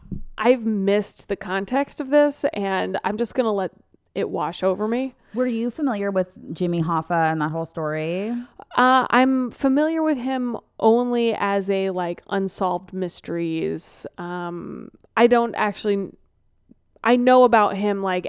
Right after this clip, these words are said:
Speaker 1: as a figure who was a, like, union boss and then who was disappeared, and Geraldo, like, tried to find his remains.
Speaker 2: That is exactly what I know about him too. Like, I knew about him
Speaker 1: <laughs>
Speaker 2: as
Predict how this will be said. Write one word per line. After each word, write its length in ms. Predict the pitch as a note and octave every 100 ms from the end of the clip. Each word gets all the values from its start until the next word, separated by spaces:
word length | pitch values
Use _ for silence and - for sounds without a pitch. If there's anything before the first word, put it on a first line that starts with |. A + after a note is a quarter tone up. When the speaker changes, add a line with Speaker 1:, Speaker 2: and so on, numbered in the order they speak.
| -
Speaker 1:
as 220 | F#3+ F#3
a 60 | F#3
figure 640 | F#3 F#3 F#3 F3+ D#3+ - -
who 480 | - G3 F3+ F3 E3+ - - - -
was 380 | G#3 G3+ F3 - -
a, 360 | F#3+ F#3+ F#3 - _ - E3
like, 260 | F#3 F3+
union 360 | G3 A3 G#3+ G3
boss 500 | F#3+ F#3 F3+ - -
and 200 | F#3+ F#3
then 140 | F3+ -
who 120 | E3 F#3+
was 180 | F3
disappeared, 760 | - F#3 F3+ - F3+ F3 F3 D#3+
and 440 | D3+ D#3+ E3+ G3+ -
Geraldo, 540 | G3+ F#3 F3 F3+ F#3 E3+
like, 220 | E3+ C#3+
tried 200 | E3 D3+
to 40 |
find 220 | - - -
his 120 | -
remains. 460 | A2+ A2+ G#3+ G#3+ - C4+ A3
Speaker 2:
That 180 | G#3 A3
is 140 | G#3
exactly 380 | G3+ F3+ D#3+ F3
what 100 | D#3
I 40 | C#3+
know 80 | C#3+
about 160 | C3+ C#3+
him 80 |
too. 100 | D3+ -
Like, 180 | G3+
I 100 | F#3+
knew 220 | A3+ A#3 B3
about 200 | C4 C4
him 320 | C#4 C4 B3
Speaker 1:
<laughs> 60 | -
Speaker 2:
as 360 | G3 G3 F3+